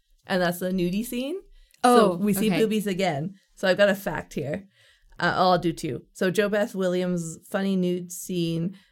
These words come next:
Speaker 1: was optically darkened for the film's theatrical run to avoid an R rating. The undarkened version frequently appears in some television prints. This fact is true and relevant, relevant to our, it says boonies tracking, but I assume you mean boobies.
Speaker 2: I meant boobies.
Speaker 1: Yeah.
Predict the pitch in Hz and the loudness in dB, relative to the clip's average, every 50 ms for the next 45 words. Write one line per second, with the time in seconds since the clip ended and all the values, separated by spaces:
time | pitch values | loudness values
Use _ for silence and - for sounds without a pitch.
0 | - - 185 175 - - - 185 180 180 - 214 208 - 196 180 175 180 170 165 | -6 -4 -4 -4 -4 -4 -4 -4 -4 -4 -6 -10 -8 -4 -4 -2 0 2 0 0
1 | 165 - 180 185 190 180 175 160 175 175 - 185 170 160 - - - 170 170 170 | 0 -2 -4 -4 -4 -4 -6 -6 -6 -4 -2 -4 -2 -4 -6 -6 -4 -2 -2 -2
2 | 190 196 - 196 - 165 156 156 160 151 160 165 180 - 175 151 143 175 180 175 | -4 -6 -8 -8 -6 -4 -4 -4 -4 -4 -4 -6 -6 -6 -8 -6 -2 -2 -2 -2
3 | 170 170 - - 160 165 165 160 165 175 175 170 160 147 143 180 190 - _ _ | -2 -6 -6 -6 -4 -4 -4 0 0 2 2 2 -2 -2 -4 -4 -6 -8 _ _
4 | _ - 196 - - 220 262 285 240 247 247 196 185 170 165 160 175 165 160 165 | _ -4 -2 -2 0 0 0 0 2 0 0 0 -2 -4 -6 -4 -4 -4 -4 -4
5 | 180 170 165 156 - - 214 214 226 214 - 180 175 175 175 - 175 165 165 - | -4 -4 -6 -6 -4 -4 -4 -4 -4 -6 -4 -2 -2 -2 -4 -4 -6 -6 -6 -6
6 | 175 170 175 - 202 196 196 196 - 190 185 185 170 175 170 - 156 165 - - | -6 -6 -4 -2 0 0 0 -2 -4 -4 -4 -2 -2 -2 -2 -4 -6 -6 -6 -6
7 | 156 147 - - - - _ _ _ _ _ _ _ - - 196 196 - 190 190 | -6 -6 -8 -12 -16 -20 _ _ _ _ _ _ _ -8 -8 -8 -6 -6 -6 -6
8 | 196 190 175 175 - - - 220 247 262 208 165 165 170 170 170 180 170 185 202 | -4 -6 -8 -8 -8 -6 -4 -4 -4 -2 -2 -4 -4 -4 -4 -4 -4 -4 -6 -8
9 | - - - _ _ _ _ _ _ _ - - 196 202 220 226 220 254 247 226 | -10 -12 -20 _ _ _ _ _ _ _ -4 0 0 2 2 2 0 0 -2 -4
10 | - - - 208 190 175 175 175 175 175 165 196 - _ _ _ _ _ - 196 | -6 -6 -4 -4 -2 0 0 0 0 -2 -4 -6 -10 _ _ _ _ _ -12 -10
11 | 190 - 196 180 160 156 - 214 226 240 226 202 165 165 - - - 147 123 156 | -6 -4 -4 -4 -4 -4 -4 -2 0 2 2 0 0 -2 -4 -6 -6 -6 -6 -6
12 | - 165 165 165 180 - 214 202 - 208 202 190 175 170 165 175 175 180 165 151 | -6 -6 -4 -2 -2 -2 -2 -4 -2 -2 0 0 0 -2 -4 -4 -4 -6 -6 -6
13 | 156 156 156 160 196 196 190 170 151 - 165 165 170 170 131 80 92 95 - 190 | -6 -8 -6 -2 0 2 2 2 0 0 0 0 0 0 0 -2 -4 -6 -6 -6
14 | 190 - - 202 214 208 160 - | -6 -6 -2 2 2 2 2 2